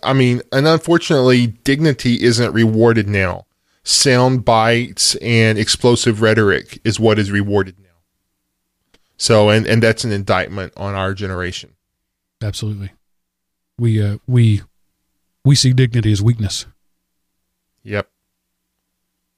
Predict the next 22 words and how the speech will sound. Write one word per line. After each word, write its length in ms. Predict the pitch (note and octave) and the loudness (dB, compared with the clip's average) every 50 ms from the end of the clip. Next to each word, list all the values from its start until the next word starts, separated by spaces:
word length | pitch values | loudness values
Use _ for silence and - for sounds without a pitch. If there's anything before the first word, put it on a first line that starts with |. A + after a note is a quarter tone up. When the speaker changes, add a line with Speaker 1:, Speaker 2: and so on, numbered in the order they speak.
| _ _ _ _ - - - _ _ _ _ _ _ _ _ _ _ _ - | _ _ _ _ -20 -20 -20 _ _ _ _ _ _ _ _ _ _ _ -4
Speaker 2:
Well, 200 | D#3 F3 D3+ B2 - | -2 -2 -2 0 -2
I 80 | - C#3 | -2 0
tried 280 | - - E3+ G3+ G3 | 2 2 2 2 2
to 80 | E3 C3+ | 0 0
end 140 | B2+ B2 A#2 | 0 0 0
us 120 | A2 - | 0 0
on 140 | A#2 G#2+ G#2+ | 0 0 0
a 60 | G#2 | 0
positive 400 | - - A#2+ A#2 A#2+ A#2 G#2+ G#2 | 0 0 2 2 2 2 2 2
note, 260 | A2 A2+ B2 C#3 B2 | 2 2 2 2 0
and 100 | B2 A#2+ | 0 0
then 100 | A#2+ B2 | 2 2
I 80 | B2 A#2+ | 2 0
drug 300 | A#2 A2+ B2 B2 B2+ B2+ | 2 2 0 2 2 0
us 120 | B2 - | 0 -2
right 280 | A#2+ A2 B2 C3+ C3 B2+ | 0 0 0 -2 -2 -2
back 200 | B2 B2+ B2 A#2 | -2 -2 -2 0
down 280 | A2+ B2 A#2+ A#2+ A#2+ | 0 0 2 2 2
into 160 | A#2+ A#2 G#2+ A2+ | 2 2 2 2
negativity. 640 | A2+ A2+ G#2+ A2 - - A2+ G2+ G2 F2 F2 F2+ - | 0 0 0 -2 0 0 0 0 0 -2 -2 -4 -4
Speaker 1:
<laughs> 0 | |
Speaker 2:
Apparently, 580 | A2 G#2+ A#2 A#2+ B2 - A2+ A2+ A2+ G#2+ F3+ | -4 0 2 2 2 2 0 0 -2 -2 -2